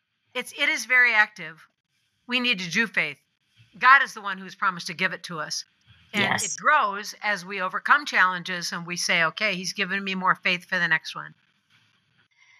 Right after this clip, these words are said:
Speaker 2: We are going to end, but I don't want to end before we have the opportunity to do something for our listeners. For those who are willing to go to Maggie's website,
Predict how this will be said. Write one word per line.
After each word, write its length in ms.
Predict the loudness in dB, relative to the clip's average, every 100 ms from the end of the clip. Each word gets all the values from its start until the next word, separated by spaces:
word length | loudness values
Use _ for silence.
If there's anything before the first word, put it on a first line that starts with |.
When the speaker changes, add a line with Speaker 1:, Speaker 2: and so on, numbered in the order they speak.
| -2
Speaker 2:
We 120 | 0
are 240 | 6 8 6
going 380 | 6 4 4
to 260 | -2 -6 -2
end, 320 | 4 6 6
but 140 | 6 8
I 100 | 10
don't 180 | 8
want 140 | 6 2
to 240 | 2 0
end 300 | 0 0 -2
before 680 | -4 -8 -2 4 6 4 0
we 200 | -6 -6
have 400 | 6 10 10 8
the 100 | 0
opportunity 960 | 6 6 4 -4 -4 -2 0 2 0 -4 -18 -20 _ -10
to 120 | -4
do 720 | 0 2 4 2 0 -2 -8 _ _ _
something 380 | 2 2 0 0
for 220 | 6 6
our 180 | 6 4
listeners. 880 | 2 2 0 0 0 0 -6 -12 -14 _ _ _ _ _
For 140 | -2 -2
those 600 | 4 6 6 2 -4 -8 -8
who 180 | -8 -2
are 160 | 2 2
willing 460 | 2 2 2 0
to 140 | -2 -2
go 260 | 2 4
to 200 | 2 -2
Maggie's 420 | 2 4 4 -2 -2
website, 800 | 4 4 4 0 2 2 0